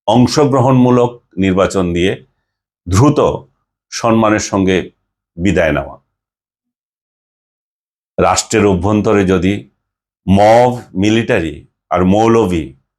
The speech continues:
একসঙ্গে ছায়াশক্তি হয়ে প্রজাতন্ত্রের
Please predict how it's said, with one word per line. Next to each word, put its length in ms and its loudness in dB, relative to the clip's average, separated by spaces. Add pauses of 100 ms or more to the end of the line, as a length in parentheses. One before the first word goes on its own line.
(200)
একসঙ্গে 560 0 (140)
ছায়াশক্তি 680 -2
হয়ে 260 -2 (1160)
প্রজাতন্ত্রের 1160 -2